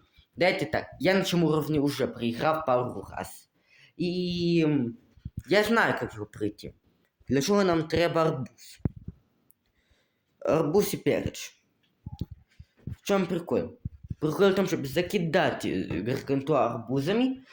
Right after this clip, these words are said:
і коли він захоче кинути імпа, кинути переч, захоче імпа і гарга.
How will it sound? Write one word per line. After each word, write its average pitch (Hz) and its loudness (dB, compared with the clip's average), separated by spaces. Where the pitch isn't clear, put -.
і 156 0
коли 202 2
він 175 2
захоче 160 -4
кинути 139 -4
імпа, 240 0
кинути 165 2
переч, 233 2
захоче - -2
імпа 208 0
і 165 0
гарга. 107 -2